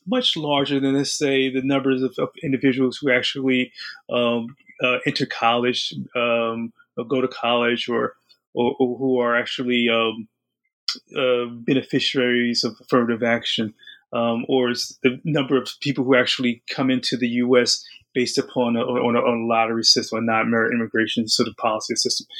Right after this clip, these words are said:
And so here we have a, a public policy on auto insurance,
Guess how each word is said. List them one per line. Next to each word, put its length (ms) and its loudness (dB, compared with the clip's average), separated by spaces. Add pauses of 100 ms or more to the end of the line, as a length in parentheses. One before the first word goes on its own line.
(280)
And 80 0
so 140 4
here 240 0
we 120 2
have 280 0
a, 60 2
a 180 -4
public 340 2
policy 420 0
on 100 0 (120)
auto 220 4
insurance, 640 -4